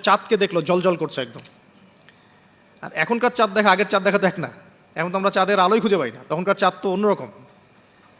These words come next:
তো বাযিগান মানে জ্বলজ্বল করছে, তখন তিনি বললেন, "হাযা রব্বি", এটা আমার রব। তখন ফালাম্মা আফালা, যখন এটাও অস্তমিত হয়ে গেল, তিনি বলছেন, "লাইল্লাম ইয়াহদিয়ানি রব্বি লাকুনান্না মিনাল কওমিদ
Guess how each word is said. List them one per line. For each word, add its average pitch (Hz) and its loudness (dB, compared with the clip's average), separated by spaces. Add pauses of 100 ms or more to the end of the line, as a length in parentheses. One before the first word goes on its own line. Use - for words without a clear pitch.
(680)
তো 127 -20
বাযিগান 175 4
মানে 143 -4 (320)
জ্বলজ্বল 202 4
করছে, 151 -8 (400)
তখন 185 -4
তিনি 185 -2 (240)
বললেন, 151 -6
"হাযা 202 2
রব্বি", 214 0
এটা 165 -6
আমার 160 -4
রব। 156 -2 (1300)
তখন 165 -4 (360)
ফালাম্মা 180 0
আফালা, 202 2
যখন 175 -2
এটাও 220 4
অস্তমিত 214 2
হয়ে 196 6
গেল, 160 0 (120)
তিনি 170 -4
বলছেন, 165 -4 (360)
"লাইল্লাম 180 0
ইয়াহদিয়ানি 208 2
রব্বি 147 -2 (560)
লাকুনান্না 196 2
মিনাল 175 -2
কওমিদ 156 -2